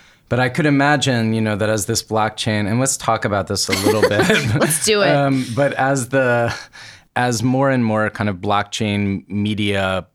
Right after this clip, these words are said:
Speaker 1: platforms, properties, whatever, start to emerge, there will be
Speaker 2: Oh, I don't know if that's gonna happen.
Speaker 1: Okay, well, we'll talk about that
Speaker 2: Okay.
Speaker 1: too.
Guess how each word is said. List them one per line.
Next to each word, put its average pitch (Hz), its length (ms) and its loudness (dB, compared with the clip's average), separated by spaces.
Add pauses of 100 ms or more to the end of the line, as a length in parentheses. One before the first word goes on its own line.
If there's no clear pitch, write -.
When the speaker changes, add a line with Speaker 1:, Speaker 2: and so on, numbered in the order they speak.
(160)
Speaker 1:
platforms, 95 800 -2
properties, 92 840 -2
whatever, 92 400 -4
start - 320 -4
to 98 180 -4
emerge, 101 680 -2 (280)
there 123 160 0
will 120 140 0
be 110 200 -2
Speaker 2:
Oh, 185 80 2
I 208 80 2
don't 233 120 2
know 220 80 2
if 208 60 -8
that's 196 180 -4
gonna 185 160 -2
happen. 175 320 -6 (720)
Speaker 1:
Okay, 90 420 -2
well, 101 200 -2
we'll 98 120 -2
talk 98 180 -2
about 92 200 -4
that 95 220 -2
Speaker 2:
Okay. 175 140 0
Speaker 1:
too. 175 60 -10